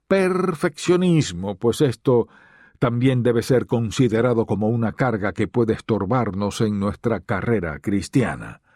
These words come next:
Un perfeccionista es aquel o aquella que no alcanzará mucho en esta vida,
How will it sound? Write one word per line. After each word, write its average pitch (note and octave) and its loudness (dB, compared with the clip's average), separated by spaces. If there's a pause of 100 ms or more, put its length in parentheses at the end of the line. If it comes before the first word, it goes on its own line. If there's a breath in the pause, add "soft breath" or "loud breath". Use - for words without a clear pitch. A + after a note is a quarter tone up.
(360 soft breath)
Un C4 0
perfeccionista E3 2
es D#3 0
aquel E3 2
o B2+ 4
aquella A#2 0
que A#2+ 0
no F#3 4
alcanzará D#3 2
mucho D3 4
en A#2+ 2
esta B2+ 2
vida, C#3+ 4